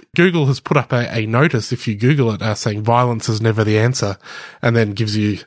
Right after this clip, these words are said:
a multitude of links to places where you can find this video that a large number of people who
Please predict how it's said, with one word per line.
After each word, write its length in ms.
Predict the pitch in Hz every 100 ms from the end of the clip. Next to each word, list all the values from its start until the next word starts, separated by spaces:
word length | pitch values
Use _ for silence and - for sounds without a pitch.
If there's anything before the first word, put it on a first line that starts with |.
| _
a 40 | 131
multitude 600 | 123 120 110 123 135 107
of 120 | 101
links 380 | 113 113 - -
to 400 | - 123 101 104
places 420 | - 120 117 98
where 100 | 110
you 120 | 104
can 300 | 101 101 98
find 340 | 95 - 107 104
this 140 | 101
video 260 | 113 107 101
that 160 | 101
a 40 | -
large 360 | 131 135 117
number 240 | 120 123 120
of 180 | 110 -
people 340 | 139 127 117
who 240 | 117 113